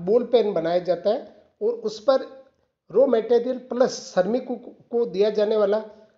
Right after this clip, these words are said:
जो, अ, मजदूरी है, उसकी रेट चौदह रुपये पड़ती है,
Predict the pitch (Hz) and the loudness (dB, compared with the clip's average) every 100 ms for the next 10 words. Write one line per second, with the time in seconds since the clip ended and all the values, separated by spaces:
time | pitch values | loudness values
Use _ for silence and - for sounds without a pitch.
0 | _ 156 208 214 214 - 165 160 160 151 | _ -4 -2 -2 -4 -10 -4 -2 -2 -4
1 | - - - 160 196 170 180 147 139 131 | -10 -20 -16 0 2 2 -4 -8 -8 -10
2 | 110 - _ _ 214 - 269 220 226 226 | -12 -18 _ _ -14 -8 0 2 2 0
3 | 185 170 208 214 233 220 190 170 208 220 | 0 2 2 2 2 0 -2 -4 -4 -4
4 | 220 - | -4 -18